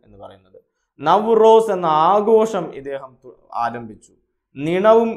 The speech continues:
ഇരുമ്പും എന്ന നയം, അതൊരു പ്ര-, എന്താണ്, ഒരു പ്രത്യേക നയമാണ്. നിണവും ഇരുമ്പും എന്ന് പറയുന്ന ഒരു നയം നടപ്പിലാക്കിയ വ്യക്തിയാണ് ആരെന്ന് പറയുന്നത്? ബാൽബൻ എന്ന് എന്ത് ചെയ്യുന്നത്, പറയുന്നത്.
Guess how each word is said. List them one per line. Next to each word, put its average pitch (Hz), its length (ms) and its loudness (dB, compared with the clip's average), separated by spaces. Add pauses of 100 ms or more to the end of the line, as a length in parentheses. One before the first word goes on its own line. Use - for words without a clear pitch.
ഇരുമ്പും 214 560 -2 (160)
എന്ന 151 160 -8
നയം, 104 320 -12 (100)
അതൊരു 143 180 -12
പ്ര-, 147 180 -10
എന്താണ്, 139 340 -10 (140)
ഒരു 147 80 -10
പ്രത്യേക 139 400 -10
നയമാണ്. 143 640 -12
നിണവും 170 420 -8 (160)
ഇരുമ്പും 170 460 -8 (180)
എന്ന് 127 120 -20
പറയുന്ന 123 340 -14
ഒരു 123 120 -20 (160)
നയം 131 320 -4 (400)
നടപ്പിലാക്കിയ 131 640 -4
വ്യക്തിയാണ് 117 560 -12
ആരെന്ന് 113 300 -16
പറയുന്നത്? 104 540 -20
ബാൽബൻ 107 540 -12 (180)
എന്ന് 107 140 -20
എന്ത് 101 120 -20
ചെയ്യുന്നത്, 101 340 -18 (460)
പറയുന്നത്. 98 420 -18